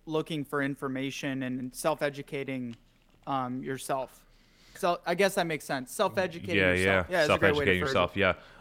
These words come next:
Speaker 2: Um, the, all of it comes now from doing. At some point, you gotta get out of the, you gotta get out of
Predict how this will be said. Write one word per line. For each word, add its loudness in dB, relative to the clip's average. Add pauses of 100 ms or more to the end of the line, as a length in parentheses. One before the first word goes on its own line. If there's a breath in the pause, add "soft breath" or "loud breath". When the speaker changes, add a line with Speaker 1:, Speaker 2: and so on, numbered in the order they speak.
Speaker 2:
Um, 4 (260 loud breath)
the, 0 (540)
all 6
of 4
it 0
comes -4
now 4
from -4
doing. -6 (360)
At -2
some 4
point, -4
you 0
gotta 2
get 4
out 4
of -4
the, 0
you -6
gotta 0
get 2
out 4
of 0